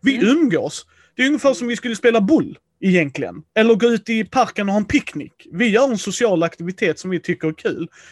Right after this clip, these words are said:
Speaker 1: Och det älskar jag att ni visar, liksom, att högt och lågt, alla kan vara med.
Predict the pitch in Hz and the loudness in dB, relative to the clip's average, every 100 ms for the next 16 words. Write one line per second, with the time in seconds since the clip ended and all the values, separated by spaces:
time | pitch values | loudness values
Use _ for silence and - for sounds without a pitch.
0 | _ 156 190 185 220 - 190 180 151 170 | _ -2 2 2 0 0 0 0 -2 -4
1 | 147 160 190 - 135 139 - 139 143 _ | -2 -2 -4 -6 -8 -8 -8 -8 -10 _
2 | 233 262 - 269 233 226 - 196 220 202 | -4 -2 0 4 4 2 0 0 0 0
3 | 220 226 220 202 | -2 -2 0 0